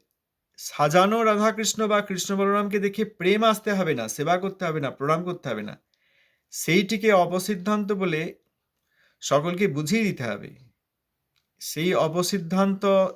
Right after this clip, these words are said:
যাদের রয়েছে, তাদের সঙ্গ ত্যাগ করতে হবে, সেইটি হবে প্রকৃত ভজনের মুদ্রা। এখানে বাবাজি মহারাজ সেই লোকটিকে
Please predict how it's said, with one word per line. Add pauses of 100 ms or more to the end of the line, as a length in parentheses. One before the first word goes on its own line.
যাদের
রয়েছে,
তাদের
সঙ্গ
ত্যাগ
করতে
হবে, (880)
সেইটি
হবে
প্রকৃত
ভজনের (880)
মুদ্রা। (760)
এখানে
বাবাজি
মহারাজ
সেই
লোকটিকে